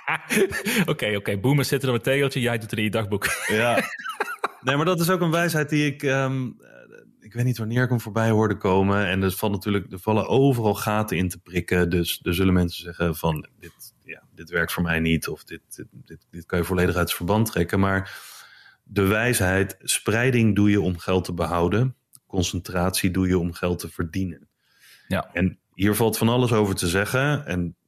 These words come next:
Speaker 2: zoals met veel wijsheden, neem het niet gewoon compleet voor waarheid. Want het, het, het, het verdient wat context. Maar heel veel mensen zeggen, en die zeggen van, "Spreiding is goed."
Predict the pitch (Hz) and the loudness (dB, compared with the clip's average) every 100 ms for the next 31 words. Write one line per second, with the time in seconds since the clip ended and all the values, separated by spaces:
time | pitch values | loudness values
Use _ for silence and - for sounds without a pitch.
0 | _ - 98 90 85 - 98 92 92 - | _ -6 -2 -2 -2 0 2 4 2 2
1 | 92 92 107 104 90 95 95 - 92 - | 2 4 2 2 2 2 2 2 0 0
2 | - - _ _ - 90 85 92 90 95 | -8 -16 _ _ -8 -8 -8 -8 0 0
3 | - 90 87 90 87 87 85 90 85 82 | 2 2 2 2 2 0 0 -2 -8 -10
4 | - 80 - 85 95 - _ - - 92 | -20 -20 -6 -4 -2 -6 _ -18 -6 0
5 | 95 92 - - 95 95 104 110 - - | 2 0 -4 0 2 4 2 0 -4 -8
6 | - - - - - - - 92 92 98 | -20 -20 -20 -20 -20 -18 -8 -4 -2 -2
7 | 95 _ _ _ _ _ _ _ _ _ | -4 _ _ _ _ _ _ _ _ _
8 | _ _ _ _ 90 123 170 151 120 117 | _ _ _ _ -2 0 2 2 4 2
9 | 98 85 113 - 92 104 143 131 _ - | 0 0 0 2 2 2 0 -6 _ -4
10 | 95 95 - - _ _ _ _ _ _ | -2 -2 -6 -20 _ _ _ _ _ _
11 | 90 98 87 113 - 95 95 90 - - | -14 -8 -2 -2 -2 -2 -2 -2 -6 -4
12 | 107 117 131 135 127 92 - - 80 - | -2 0 2 2 2 0 -4 -8 -10 -14